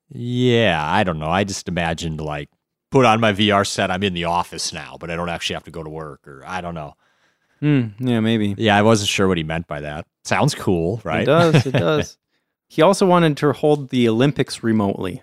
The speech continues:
Speaker 1: Yeah, that's a really interesting idea.
Speaker 2: That's kind of a funny mental image for me.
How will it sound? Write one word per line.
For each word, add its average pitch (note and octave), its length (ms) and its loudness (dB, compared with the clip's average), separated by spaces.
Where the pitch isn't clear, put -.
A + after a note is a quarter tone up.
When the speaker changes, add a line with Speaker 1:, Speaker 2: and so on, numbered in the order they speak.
Speaker 1:
Yeah, B2+ 340 4
that's G#2 200 0
a D3+ 60 2
really G#2 380 0
interesting D#2+ 500 -8
idea. - 260 -14
Speaker 2:
That's A#2 140 -6
kind D3 200 0
of C3+ 120 0
a B2 60 0
funny B2+ 680 2
mental A2+ 360 -2
image F#2 440 -2
for - 180 -8
me. F#2+ 300 -6